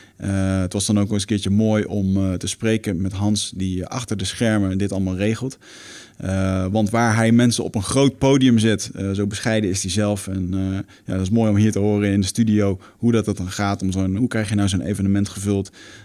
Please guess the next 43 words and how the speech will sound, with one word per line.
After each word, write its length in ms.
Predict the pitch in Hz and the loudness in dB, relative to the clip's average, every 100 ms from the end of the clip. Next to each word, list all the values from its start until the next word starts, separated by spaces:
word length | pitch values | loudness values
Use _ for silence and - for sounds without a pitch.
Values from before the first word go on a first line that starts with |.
| - | -10
Eh, 160 | 90 | -6
wat 160 | 95 104 | -4 -2
zijn 180 | 113 104 | 0 0
de 60 | |
voorwaarden 720 | 90 104 120 117 110 107 101 | 0 2 2 2 2 2 2
die, 320 | 95 101 98 95 | 2 2 2 2
eh, 60 | |
die 160 | 95 92 | 0 0
hij 140 | 98 | 0
dan 120 | 95 | 0
stelt? 280 | 92 104 98 | -2 -4 -4
Ja, 140 | 101 104 | -4 -2
en 80 | 101 | 0
om 100 | 107 | 0
het 100 | 82 | 0
even 220 | 101 101 | 0 2
mee 140 | 110 | 2
te 60 | 113 | 2
geven, 240 | 110 98 | -2 0
jongens, 220 | 101 98 | -2 -2
ik 60 | - | -4
geloof 200 | - 107 | -4 -4
dat 120 | 104 | -4
hij 100 | 98 | -2
binnenkort 400 | 107 98 101 101 | 0 0 0 -2
zelfs 380 | - 104 95 - | -2 -4 -4 -4
Obama, 680 | - 90 98 110 107 92 90 | -6 -2 2 4 4 2 -2
president 460 | - 104 98 95 95 - | -4 -2 0 0 -2 -6
Obama, 440 | - 95 101 101 | -6 -2 -2 -2
voormalig 420 | 90 92 92 98 | -4 -2 -2 -2
president 460 | - 101 90 87 92 | -2 -4 -2 -6 -6
Obama, 560 | 98 98 110 113 95 98 - - - - - - - | -2 0 2 2 2 -4 -12 -16 -14 -12 -14 -16 -18
eh, 100 | - 117 113 110 107 | -2 2 4 4 4
naar 260 | 104 120 131 | 4 6 6
Nederland 460 | 147 170 175 160 | 6 6 6 4
haalt. 420 | 131 120 104 90 | 4 2 2 0
En, 320 | - 98 104 104 | -4 0 2 4
eh, 260 | 101 101 | 4 2
dat 160 | 98 101 | 0 0
zijn 220 | 127 117 | 2 2
behoorlijke, 840 | 107 107 135 135 127 110 101 98 - | 2 2 2 2 0 2 2 2 -2
eh, 300 | 98 95 92 | -6 -4 0
namen. 520 | 95 120 131 160 208 | 2 4 4 4 0